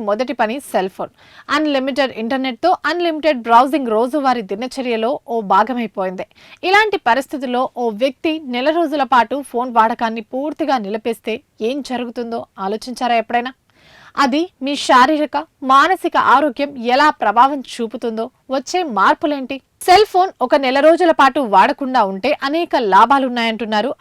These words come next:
ఆరోగ్య నిపుణులు. ఇందులో ముందుగా మానసిక ఒత్తిడి తగ్గుతుంది. మన ఫోన్లు ఏదో ఒక మెసేజ్, నోటిఫికేషన్, న్యూస్, వర్క్ అప్‌డేట్స్, సోషల్ మీడియా పోస్టులతో మనల్ని ముంచెత్తుతుంది.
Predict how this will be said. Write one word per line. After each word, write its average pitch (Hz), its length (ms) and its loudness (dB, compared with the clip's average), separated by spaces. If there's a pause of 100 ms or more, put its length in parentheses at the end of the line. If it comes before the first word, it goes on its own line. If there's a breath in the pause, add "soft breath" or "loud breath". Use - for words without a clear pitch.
ఆరోగ్య 247 380 2
నిపుణులు. 190 340 -6 (240)
ఇందులో 285 220 4 (100)
ముందుగా 285 340 2 (280)
మానసిక 285 420 2 (120)
ఒత్తిడి 254 340 -6
తగ్గుతుంది. 190 420 -8 (360 soft breath)
మన 359 100 2 (120)
ఫోన్లు 370 360 2 (260)
ఏదో 294 160 2 (100)
ఒక 277 120 -2 (120)
మెసేజ్, 262 300 0 (140)
నోటిఫికేషన్, 254 680 -6
న్యూస్, 320 240 -6 (220)
వర్క్ 320 260 2
అప్‌డేట్స్, 294 400 -2
సోషల్ 330 380 0
మీడియా 277 180 0 (100)
పోస్టులతో 254 540 -4
మనల్ని 233 300 -4 (100)
ముంచెత్తుతుంది. 202 640 -8